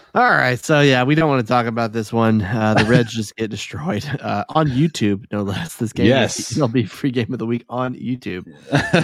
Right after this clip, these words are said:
Speaker 2: <laughs>
Speaker 1: um, which I have to say, I was not a fan of the YouTube broadcast. The audio was bad, and just their production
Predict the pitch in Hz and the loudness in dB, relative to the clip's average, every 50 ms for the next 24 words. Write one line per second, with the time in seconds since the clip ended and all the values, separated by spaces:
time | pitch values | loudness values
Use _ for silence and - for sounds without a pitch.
0 | - - - 95 104 104 104 101 98 98 95 - - 143 147 - 127 160 190 208 | 0 -4 0 2 2 4 4 6 4 4 2 4 2 2 2 4 2 2 4 4
1 | 202 185 - 170 147 - - 147 131 117 104 98 85 - - 107 110 113 113 117 | 2 2 0 -2 -2 0 0 2 4 4 4 2 0 -2 0 2 4 4 4 4
2 | 113 110 113 110 127 123 113 - - 120 113 110 104 101 92 104 104 104 101 - | 2 0 0 0 2 2 2 2 0 0 0 2 0 -2 -2 -2 -2 -2 -2 -2
3 | - 98 87 104 101 98 95 - 98 95 98 - - - - 101 104 110 107 113 | -4 -6 -4 -2 -4 -4 -4 -6 -8 -8 -8 -8 -10 -6 -2 0 0 2 2 2
4 | 113 113 107 - 110 113 113 110 113 113 - - 110 110 110 123 127 - 185 180 | 0 0 -2 -2 -2 0 0 0 -2 -4 -8 -10 -10 -8 -8 -10 -8 -8 -8 -8
5 | - - 110 98 - 101 98 - - - 104 92 90 85 | -8 -12 -14 -10 -8 -8 -8 -8 -8 -10 -10 -10 -10 -12